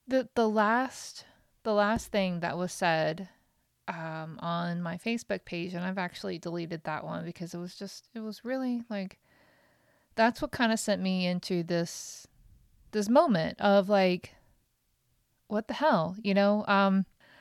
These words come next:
I was kinda researching and, uh, I found this article from hello magazine dot com. And, um, and so it was interesting to see, to bring to light this side of it.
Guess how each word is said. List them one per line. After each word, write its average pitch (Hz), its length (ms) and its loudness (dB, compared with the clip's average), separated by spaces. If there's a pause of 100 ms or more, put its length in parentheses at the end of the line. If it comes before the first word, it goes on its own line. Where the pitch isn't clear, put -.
(140)
I 214 120 4
was 196 260 2 (640)
kinda 262 220 2
researching 180 1000 0
and, 185 380 0
uh, 170 200 0
I 175 80 -6
found 185 320 0
this 180 240 -2
article 170 440 -2
from 165 280 -4
hello 180 400 2
magazine 180 800 -2 (100)
dot - 260 -6
com. 208 480 -2 (200)
And, 180 640 -2
um, 170 480 0
and 185 220 -4
so 175 400 0
it 196 80 -2
was 180 180 -4
interesting 190 560 -2
to - 100 -12
see, 175 760 -4
to 202 120 -4
bring 185 300 0
to 196 120 -6
light 156 400 -4 (1080)
this 180 320 2
side 160 320 0
of 160 120 -8
it. - 220 -6